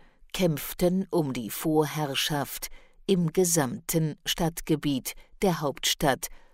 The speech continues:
Port-au-Prince, hieß es in einem Bericht des Generalsekretariats.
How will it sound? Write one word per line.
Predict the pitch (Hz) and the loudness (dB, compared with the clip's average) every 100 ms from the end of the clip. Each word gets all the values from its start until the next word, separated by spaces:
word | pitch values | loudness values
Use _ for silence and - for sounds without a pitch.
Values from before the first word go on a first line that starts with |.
| - - | -20 -4
Port-au-Prince, | 190 165 131 - 160 - 180 156 110 - - - _ _ _ _ | 0 0 -2 0 0 2 2 2 2 0 -2 -10 _ _ _ _
hieß | 202 196 165 - | 0 2 2 2
es | 180 170 - - - | 4 4 2 -2 2
in | 202 175 | 2 4
einem | 170 170 165 165 | 4 6 6 4
Bericht | 185 170 151 - - - - - - | 2 0 -2 -2 -8 -12 -16 -16 2
des | 165 - - | 4 4 2
Generalsekretariats. | - 156 170 165 156 120 110 - 151 - 143 - 143 147 156 127 - - - - | 0 2 2 2 0 -2 -4 0 0 0 -4 0 0 2 0 -2 -2 0 2 0